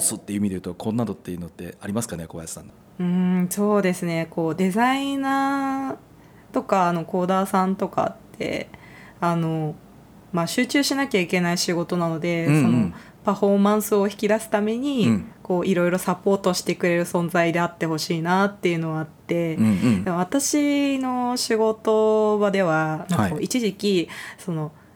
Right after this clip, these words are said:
Speaker 2: デザイナーがディレクションも、あの、兼務することをしてたんですけど、
Speaker 1: はい。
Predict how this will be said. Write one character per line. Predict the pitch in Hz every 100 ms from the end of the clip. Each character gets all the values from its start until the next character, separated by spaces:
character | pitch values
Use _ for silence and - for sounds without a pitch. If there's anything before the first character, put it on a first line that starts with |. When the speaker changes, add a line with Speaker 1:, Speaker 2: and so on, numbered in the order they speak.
| - - - -
Speaker 2:
デ | 175
ザ | 202 240
イ | 254 254
ナ | 254 247 240
ー |
が | 240
デ | 226
ィ | 220
レ | 226
ク |
シ | -
ョ | 226
ン | 220 220 214
も、 | 220 240 160 -
あ | 170
の、 | 151
兼 | - 320
務 | 220
す | 180
る | 160
こ | 170
と | -
を | 156
し |
て | -
た | - 160
ん |
で | 147
す | -
け | -
ど、 | 208
Speaker 1:
は | 208 139
い。 | 95